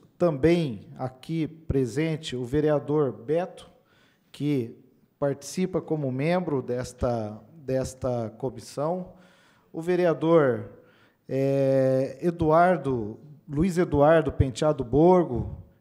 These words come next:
que também é membro da comissão, e o vereador Benedito Roberto Meira, que também é, é membro desta comissão.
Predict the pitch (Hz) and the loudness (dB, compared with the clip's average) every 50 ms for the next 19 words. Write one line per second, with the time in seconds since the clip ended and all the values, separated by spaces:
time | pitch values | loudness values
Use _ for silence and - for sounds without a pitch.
0 | _ _ - 127 - 151 139 131 123 151 156 143 139 139 156 180 202 202 175 - | _ _ -18 -8 -6 -6 -4 0 0 0 0 0 -2 -2 0 0 0 0 0 -2
1 | 143 143 143 - 147 156 151 110 - - - 143 156 175 185 180 - - - _ | -4 -4 -2 -2 -4 -4 -4 -6 -8 -6 -4 -2 -2 -2 -4 -8 -12 -16 -20 _
2 | _ _ _ _ _ _ - 160 185 196 175 190 190 190 190 185 165 147 120 143 | _ _ _ _ _ _ -6 -2 -2 2 2 4 2 4 2 2 0 0 0 0
3 | 156 165 160 156 156 156 151 135 123 123 156 156 151 - 143 123 120 113 113 143 | 0 0 0 -2 -4 -4 -4 -6 -4 -4 -6 -6 -4 -2 0 0 0 6 8 8
4 | 147 156 160 156 160 - 131 123 113 - - 160 127 131 135 151 165 180 180 170 | 8 8 4 2 0 -2 -4 -4 -4 -8 -12 -14 -12 -6 -2 2 2 4 4 4
5 | 143 117 104 101 104 - - - _ _ _ _ _ _ - - 151 - - 208 | 2 0 -2 -4 -10 -14 -18 -20 _ _ _ _ _ _ -14 -14 -10 -6 -4 -4
6 | 190 147 131 147 151 160 156 147 - - - - - _ _ _ _ _ _ _ | 2 4 4 4 4 0 -4 -10 -16 -18 -20 -20 -20 _ _ _ _ _ _ _
7 | _ - 123 127 131 131 131 131 135 131 - 156 147 139 143 160 175 180 180 170 | _ -10 -6 -4 -2 -2 0 -2 -2 -4 -4 -6 -6 -4 -4 -2 -2 -2 0 -2
8 | 165 151 123 139 139 143 139 - - - 135 - - 156 156 160 151 151 - - | -4 -4 -2 0 0 0 0 -4 -8 -10 -12 -8 -6 -4 -4 -4 -6 -8 -6 -8
9 | 120 101 90 87 | -8 -8 -8 -12